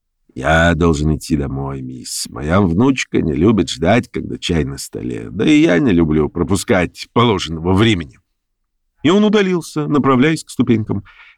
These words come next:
Эти ступеньки составляют характерную черту местности и ведут из города к церкви.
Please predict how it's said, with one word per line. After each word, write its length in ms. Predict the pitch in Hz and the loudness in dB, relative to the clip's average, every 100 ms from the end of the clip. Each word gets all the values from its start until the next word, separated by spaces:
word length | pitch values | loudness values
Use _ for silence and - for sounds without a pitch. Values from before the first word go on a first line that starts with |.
| - | 0
Эти 240 | 123 131 113 | 0 2 -4
ступеньки 640 | - 92 - 165 185 131 | -2 -4 2 2 2 -2
составляют 580 | - 104 98 90 131 - | -6 -4 0 2 2 0
характерную 580 | - 92 - 120 120 | -6 -6 0 2 2
черту 320 | 107 101 - 120 | 0 -2 2 4
местности 600 | 123 107 - 87 - 90 | 6 4 2 -6 -4 0
и 60 | |
ведут 300 | 90 101 113 | 0 2 0
из 140 | 92 82 | 0 0
города 400 | 95 120 101 98 | 2 2 2 -2
к 120 | - | -6
церкви. 640 | - - 104 - - 65 | -6 0 0 0 -10 -20